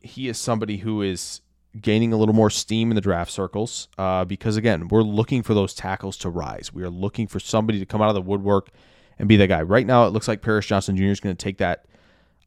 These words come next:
uh, mantle as, as tackle one because Peter Skoronski, again, has the short arms. M-, guys may move him into guard and, and want him to play there.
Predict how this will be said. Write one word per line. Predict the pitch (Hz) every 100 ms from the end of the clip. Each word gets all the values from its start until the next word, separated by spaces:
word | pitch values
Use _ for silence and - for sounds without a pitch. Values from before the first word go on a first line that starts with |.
| -
uh, | 90 82 82
mantle | - 92 101 113 120
as, | 98 -
as | 101 90 -
tackle | - 101 98 85
one | 95 117
because | 123 101 107 92
Peter | - 110
Skoronski, | 107 - 101 95 98 - 98
again, | 92 92
has | 90 90
the | -
short | - 87 85
arms. | 131 147 131 -
M-, | 90 -
guys | 98 95 92
may | 90
move | 90 90
him | 92 90
into | 82
guard | 85 92 110 107
and, | 95
and | - 90
want | 85 87
him | 90
to | -
play | 90 82
there. | 104 143 135